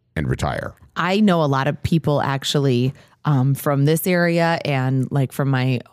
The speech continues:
Speaker 2: hometown area who have recently moved to Florida.
Speaker 1: Yeah.
Speaker 2: So, I, I mean, it is definitely happening, and it's on that list of the most popular destinations where people are relocating to.
Speaker 1: Right.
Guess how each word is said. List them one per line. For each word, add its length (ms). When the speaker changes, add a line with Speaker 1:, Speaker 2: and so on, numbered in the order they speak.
Speaker 2:
hometown 480
area 280
who 180
have 480
recently 840
moved 400
to 80
Florida. 580
Speaker 1:
Yeah. 320
Speaker 2:
So, 640
I, 60
I 40
mean, 160
it 140
is 160
definitely 480
happening, 500
and 160
it's 120
on 240
that 200
list 420
of 220
the 320
most 400
popular 760
destinations 760
where 80
people 300
are 80
relocating 600
to. 120
Speaker 1:
Right. 200